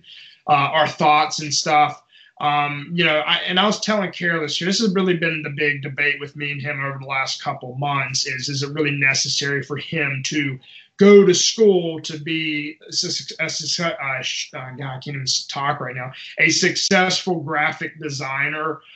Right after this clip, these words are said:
Um, I, I said no, but, you know, it's important that you guys kinda hear my side of, you know, kind of where, where I'm coming from, from this. Um, you know, obviously having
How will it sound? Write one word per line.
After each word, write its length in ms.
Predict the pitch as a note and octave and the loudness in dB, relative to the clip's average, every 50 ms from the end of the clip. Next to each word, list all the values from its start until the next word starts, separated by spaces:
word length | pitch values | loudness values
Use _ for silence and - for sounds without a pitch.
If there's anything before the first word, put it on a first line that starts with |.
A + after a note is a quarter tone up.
| - - _ _ - | -20 -20 _ _ 2
Um, 480 | D3+ D3+ D3+ D3+ D3+ C#3+ D3 D3 D3 - | 4 4 6 6 4 2 0 -4 -8 -4
I, 300 | D3+ D#3+ E3 F3 F#3 F#3 F#3 | 0 2 4 4 4 4 2
I 200 | D#3+ D#3+ F3+ F#3 | 2 2 4 4
said 420 | F3+ F3 - - G3 F#3 F3 D#3+ D#3 | 2 2 0 0 0 0 0 -2 -4
no, 680 | D#3+ D#3+ E3+ F3+ F#3 F3 D#3 C#3+ C3+ C3 C3+ C#3 C#3 | -4 0 2 4 4 4 2 2 -2 -4 -6 -8 -6
but, 180 | C#3+ D3+ D3+ D3+ - - | -6 -6 -6 -8 -8 -8
you 120 | F#3 F3 | -6 -4
know, 180 | D#3 D3+ D3+ D3+ - | -2 -2 -2 -4 -4
it's 180 | E3+ E3 - - | -8 -8 -6 -4
important 440 | E3+ D#3 C3+ F#3+ G3 G3 F3+ E3 | -4 -2 0 0 0 0 0 -2
that 100 | D#3 C#3 - | -4 -2 0
you 120 | E3 E3 | 0 0
guys 320 | D#3+ D#3 D3+ D3+ D3 D3 - | 2 2 4 2 2 2 -2
kinda 280 | - - D#3+ D3+ D3 | -4 -4 -4 -4 -4
hear 380 | C#3+ C3+ C#3 D#3 D#3 D3+ D3 C#3+ | -4 -4 -4 -2 -2 -2 -2 -2
my 360 | C#3 C#3 C#3+ D3 D3 D3 C#3 | -4 -2 0 0 0 0 0
side 420 | C3 - - D3+ D3 C#3+ C#3+ D3 | -2 -2 -2 0 0 0 0 -2
of, 160 | D3 C3 C3 - _ _ _ | -4 -8 -12 -14 _ _ _
you 220 | E3+ D#3 D3 C#3+ | -14 -12 -12 -12
know, 40 | C#3 | -10
kind 260 | - D#3 D3+ C#3 C3 | -6 -6 -6 -4 -4
of 60 | C3 | -6
where, 180 | C#3 C#3 C#3+ C#3 | -6 -6 -6 -2
where 160 | C#3+ D3+ C#3+ | 0 0 0
I'm 140 | C3+ B2+ C3 | 0 0 -4
coming 320 | - - D3+ D3+ D3+ C#3+ | -4 -4 -4 -2 -2 -4
from, 300 | C3+ - C#3+ C3 B2 B2 | -6 -6 -8 -10 -10 -10
from 200 | B2 - C3+ B2+ B2 | -10 -12 -12 -10 -10
this. 420 | B2 B2 B2 B2 - - - - - - - - - _ _ - | -10 -8 -4 -2 -2 -2 -2 -6 -12 -20 -20 -20 -20 _ _ -4
Um, 640 | C#3 C3+ C3+ C3+ C3+ C3 C3 C3 B2+ B2+ B2+ - - | -2 0 0 0 0 -2 -2 -4 -6 -10 -12 -14 -8
you 160 | - E3+ E3+ D#3+ | -2 0 2 2
know, 140 | D3 C#3+ C#3+ | 2 2 2
obviously 760 | D#3 F3+ F#3+ F#3+ G3 F#3 F3+ F3 - - F#3+ F#3 F3+ F3 E3 E3 | 4 4 4 6 6 6 6 4 4 4 4 6 6 4 2 -2
having 600 | - - F3+ F3+ F#3 F#3 F#3+ F#3 F3+ F3 E3 D#3+ | -4 0 2 2 2 2 0 -2 -2 -4 -6 -8